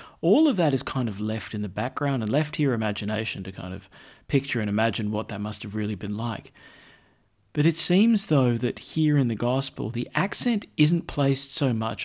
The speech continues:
on the miracle itself. But instead, it seems that the star of the show today is the centurion. And the thing that is put on display today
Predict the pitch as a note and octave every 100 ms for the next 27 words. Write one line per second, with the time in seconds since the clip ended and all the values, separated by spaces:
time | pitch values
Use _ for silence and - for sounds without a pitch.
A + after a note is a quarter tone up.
0 | - - B2 A2 A2+ A#2 B2 C#3 C3+ -
1 | B2 A2+ - - G#2+ - - G#2+ F#2 F2+
2 | - - - _ _ _ _ _ _ _
3 | _ - B2+ B2+ - E3+ E3 A#2+ - D3
4 | E3+ D3 - - A2 - - A#2+ A2 G2+
5 | G2 G2+ - C3 C3 A2+ A2 B2+ G2+ F2+
6 | G2 - _ _ _ _ _ _ _ _
7 | _ _ _ _ _ _ C3 - A#2+ -
8 | B2 - C#3+ G#2+ - - - _ _ _
9 | _ _ _ _ _ _ _ _ _ C3
10 | B2+ G#2 D3+ C#3+ A#2+ G#2 - A#2 G#2+ G#2
11 | G2+ - B2+ B2 B2 A2+ G#2+ G2 F2+ F2
12 | F2+